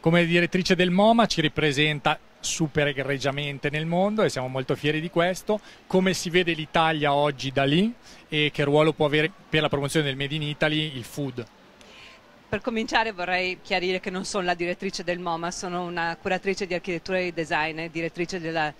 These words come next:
Speaker 2: Dipartimento di Ricerca e Sviluppo. Ehm, l'Italia è sempre stimata estremamente, mm,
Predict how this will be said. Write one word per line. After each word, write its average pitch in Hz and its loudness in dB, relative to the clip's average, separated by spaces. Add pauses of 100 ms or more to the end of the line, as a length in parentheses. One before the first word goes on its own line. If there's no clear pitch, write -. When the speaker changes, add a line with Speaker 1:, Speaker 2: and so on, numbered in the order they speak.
(160)
Speaker 2:
Dipartimento 190 -4
di 175 -4
Ricerca 202 -6
e 190 -6
Sviluppo. 190 -6 (420)
Ehm, 208 0
l'Italia 294 0
è 359 0
sempre 208 -2
stimata 202 -2
estremamente, 190 -4
mm, 175 -10